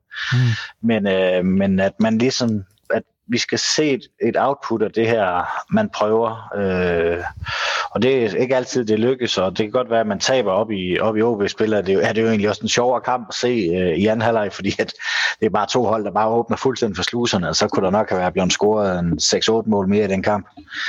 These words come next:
Speaker 2: Seks til O B og to til os, tror jeg. <laughs>
Speaker 1: Så det er, det, hvad skal man sige, det er udtrykket på banen, der, der tæller for dig, og ikke så meget, øh, resultatet?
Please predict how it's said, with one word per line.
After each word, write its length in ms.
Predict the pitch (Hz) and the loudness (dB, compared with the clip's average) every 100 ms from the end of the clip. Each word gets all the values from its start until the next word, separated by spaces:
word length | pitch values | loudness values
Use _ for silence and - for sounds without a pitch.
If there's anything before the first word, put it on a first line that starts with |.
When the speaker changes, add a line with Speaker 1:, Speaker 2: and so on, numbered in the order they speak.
| - - | -6 -4
Speaker 2:
Seks 280 | - 131 - | 0 0 0
til 120 | 113 | 2
O 220 | 110 104 | 2 2
B 60 | 101 98 | 0 0
og 80 | 95 | 0
to 160 | - 104 | 0 0
til 120 | 90 | -2
os, 160 | 90 - | -2 -2
tror 160 | 90 | 0
jeg. 80 | 95 - | -2 -4
<laughs> 2000 | - - - 285 - - 131 107 - - 294 - - - - - - - - | -8 -10 -8 -6 -4 -2 0 0 -2 -4 -2 -4 -6 -16 -20 -16 -16 -16 -6
Speaker 1:
Så 80 | 131 | -4
det 260 | 139 143 139 | 0 2 2
er, 200 | 139 139 | 2 2
det, 120 | 151 | 0
hvad 100 | 139 | -2
skal 120 | - | 0
man 40 | |
sige, 80 | 135 147 156 | 0 2 2
det 60 | 151 | 2
er 60 | |
udtrykket 440 | 185 214 - 220 196 | 2 0 2 0 0
på 60 | |
banen, 360 | 175 160 170 185 | 0 0 2 2
der, 280 | 180 165 151 | 2 2 2
der 120 | 151 | 0
tæller 240 | - 165 | 0 0
for 100 | 160 | 0
dig, 180 | 156 151 | 0 2
og 80 | 151 | 0
ikke 120 | 160 | 0
så 60 | 170 | 0
meget, 500 | 156 151 156 160 156 | 2 2 2 4 4
øh, 220 | 147 135 | 2 0
resultatet? 440 | 135 131 147 139 | -2 -2 -2 -2